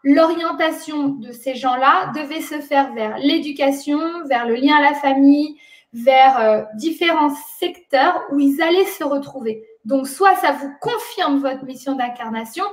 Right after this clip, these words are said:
soit vous prenez conscience de votre mission. Donc,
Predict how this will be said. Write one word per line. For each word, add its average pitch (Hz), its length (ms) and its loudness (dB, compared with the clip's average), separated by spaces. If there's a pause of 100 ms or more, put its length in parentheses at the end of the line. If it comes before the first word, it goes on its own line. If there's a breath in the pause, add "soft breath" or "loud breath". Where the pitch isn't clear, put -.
(240 loud breath)
soit 339 260 2
vous 311 160 -2
prenez 320 420 -4
conscience 359 640 0
de 285 80 -2
votre 262 340 -4
mission. 247 480 -8 (320)
Donc, 311 340 -2